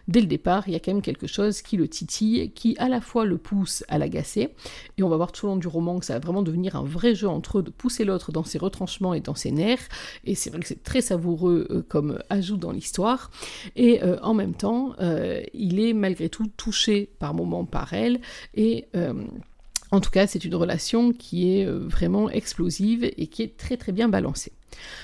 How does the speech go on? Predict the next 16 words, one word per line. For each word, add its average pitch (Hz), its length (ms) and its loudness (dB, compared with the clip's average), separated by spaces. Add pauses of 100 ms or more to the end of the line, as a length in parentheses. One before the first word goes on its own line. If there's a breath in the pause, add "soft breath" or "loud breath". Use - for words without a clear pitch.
(160 loud breath)
Pourquoi 294 200 4
est-ce 330 80 -2
que 311 60 0
j'ai 254 140 4
aimé 220 160 4
ce - 100 -4
roman ? 233 460 0
Alors, - 160 -4
il - 60 2
y 196 40 6
a 214 60 4
plein 214 240 4
de 185 60 2
raisons. 180 440 0
La 170 140 0
première, 165 500 0